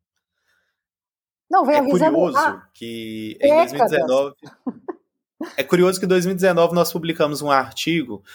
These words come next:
Speaker 2: estimando que no sul da Amazônia a estação chuvosa já tinha reduzido em aproximadamente trinta dias desde mil novecentos e oitenta devido ao desmatamento.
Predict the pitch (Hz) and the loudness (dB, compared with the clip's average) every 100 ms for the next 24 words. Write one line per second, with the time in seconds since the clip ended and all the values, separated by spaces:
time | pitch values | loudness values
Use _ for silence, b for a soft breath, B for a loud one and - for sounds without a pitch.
0 | B B 123 - 151 139 147 143 143 - | B B -4 0 2 2 0 0 -6 -4
1 | 147 143 - 170 170 156 135 110 104 131 | -4 -2 -4 -2 0 2 2 2 0 0
2 | 143 110 101 101 b b 117 123 123 131 | 0 -2 -4 -6 b b 0 0 2 -2
3 | 147 139 139 127 131 131 131 131 135 131 | -2 -6 -2 2 2 2 -2 -2 -4 -2
4 | 135 131 123 127 127 123 131 131 127 123 | -2 -2 0 0 0 -2 0 0 0 0
5 | 123 127 127 - 143 175 175 131 117 123 | 0 -2 -4 -6 -4 0 0 0 0 2
6 | 135 127 131 135 135 131 123 120 - 120 | 2 2 2 2 -2 0 0 0 -4 -6
7 | 113 - 127 131 127 135 - 143 139 143 | -4 -2 -2 -2 -6 -6 -4 -2 0 0
8 | 143 - 147 170 175 - | 0 -2 -2 0 -2 -4